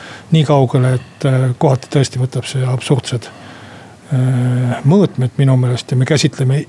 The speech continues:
igasugust, äh, kuskil registrist olemist ja kuskil mingisuguse nime vaatamist ja, ja igasuguste andmete vaatamist justkui inimese karistamisena, et, äh, või, või, või täiendava karistamisena. Et hiljaaegu tegelesin Justiitsministeeriumis sellega, et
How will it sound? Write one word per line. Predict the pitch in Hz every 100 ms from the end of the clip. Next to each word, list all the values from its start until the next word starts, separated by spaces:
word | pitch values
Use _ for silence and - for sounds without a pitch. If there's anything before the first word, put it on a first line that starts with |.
| -
igasugust, | 170 185 151 135 135 131 - - -
äh, | 147 135 131
kuskil | 151 - 127 131
registrist | 120 160 - 131 -
olemist | 156 139 127 - -
ja | 127
kuskil | 147 - 127
mingisuguse | 143 131 123 127 123 139
nime | 160 147
vaatamist | 139 147 - 127 120 -
ja, | 139 127 123 - - - - -
ja | 143
igasuguste | 165 139 123 - 147
andmete | 143 131 135
vaatamist | 139 - 127 123 156
justkui | - 147
inimese | 147 123 131
karistamisena, | 165 160 - 131 120 135 131
et, | 131 - 143
äh, | 127 - - -
või, | 160 -
või, | 147 127
või | 127
täiendava | 165 135 127 135
karistamisena. | 147 143 135 151 135 131 143 143
Et | - - - - -
hiljaaegu | 170 147 143 131
tegelesin | 147 139 127 139 135 135
Justiitsministeeriumis | 139 - 147 135 131 - 143 131 123 -
sellega, | 160 135 123
et | 120